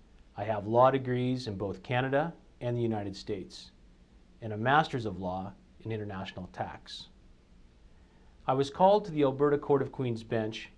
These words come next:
in nineteen ninety-one and to the Supreme Court of the Turks and Caicos Islands in nineteen ninety-two. I practiced international tax law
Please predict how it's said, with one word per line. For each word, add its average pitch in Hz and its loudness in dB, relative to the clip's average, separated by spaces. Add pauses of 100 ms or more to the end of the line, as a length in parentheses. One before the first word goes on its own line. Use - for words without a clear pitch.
in 107 -8
nineteen 113 -4
ninety-one 101 -6 (840)
and 113 -6
to 107 -10
the 113 -4
Supreme 160 -2
Court 95 -4 (220)
of 110 -8
the 104 -6
Turks 123 -6
and 117 -6
Caicos 107 -6
Islands 101 -6 (160)
in 110 -8
nineteen 98 -10
ninety-two. 90 -10 (1600)
I 123 0
practiced 170 2
international 175 2
tax 135 2
law 110 0